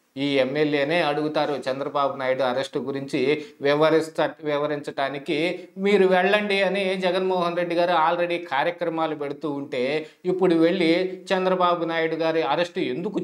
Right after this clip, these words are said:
చేశామంటే" అని వీళ్ళు మొదలు పెట్టగానే అది పెద్ద డిబేట్. డిబేట్ అనగానే అందరికీ తెలిసిందే,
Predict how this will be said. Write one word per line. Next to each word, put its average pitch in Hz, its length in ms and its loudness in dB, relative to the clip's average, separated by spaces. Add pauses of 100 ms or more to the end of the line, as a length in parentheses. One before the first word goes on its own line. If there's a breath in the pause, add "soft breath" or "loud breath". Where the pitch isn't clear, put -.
చేశామంటే" 165 960 0 (100)
అని 170 140 0
వీళ్ళు 160 240 4
మొదలు 156 320 2
పెట్టగానే 160 840 -2 (120)
అది 147 180 0
పెద్ద 151 640 0
డిబేట్. 143 600 -2 (320)
డిబేట్ 196 400 0
అనగానే 190 440 -4
అందరికీ 190 500 -2
తెలిసిందే, 175 720 -2